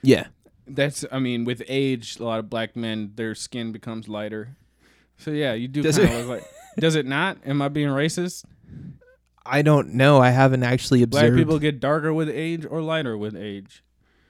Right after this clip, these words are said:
Speaker 1: Huh.
Speaker 2: Do you put them
Speaker 1: You
Speaker 2: out
Speaker 1: mean, like, people? Just in general?
Speaker 2: No, like, white people get whiter.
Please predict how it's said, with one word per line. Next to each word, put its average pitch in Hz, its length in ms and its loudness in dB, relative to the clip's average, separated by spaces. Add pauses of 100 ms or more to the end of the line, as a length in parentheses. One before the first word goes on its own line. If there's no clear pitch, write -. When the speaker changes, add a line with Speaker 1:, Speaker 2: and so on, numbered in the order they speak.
(220)
Speaker 1:
Huh. 196 160 4 (100)
Speaker 2:
Do 127 80 -8
you 131 80 -4
put 143 200 -6
them 151 140 -4
Speaker 1:
You 147 60 2
Speaker 2:
out 143 60 6
Speaker 1:
mean, 151 120 10
like, 135 180 6
people? 165 380 6 (1800)
Just - 220 -4
in 139 80 4
general? 139 440 6 (140)
Speaker 2:
No, 180 280 2
like, 143 200 -2
white 202 280 -4
people 170 280 -2
get 131 220 -4
whiter. 104 640 -8